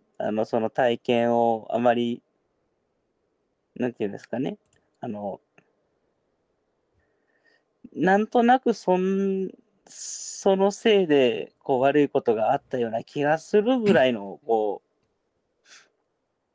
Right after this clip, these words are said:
Speaker 1: 感じで話されてるじゃないですか。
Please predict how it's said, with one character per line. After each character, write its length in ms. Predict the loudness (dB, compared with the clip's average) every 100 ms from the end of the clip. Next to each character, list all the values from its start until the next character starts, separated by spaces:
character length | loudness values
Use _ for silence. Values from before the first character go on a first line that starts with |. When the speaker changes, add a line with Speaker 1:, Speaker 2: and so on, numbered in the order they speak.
| _ _ _ _
Speaker 1:
感 200 | -6 0
じ 100 | 2
で 80 | 2
話 300 | 0 -2 0
さ 100 | -2
れ 120 | 0
て 100 | -2
る 80 | -4
じ 80 | -8
ゃ 60 |
な 100 | -8
い 40 | -10
で 60 |
す 120 | -12
か。 160 | -14 -16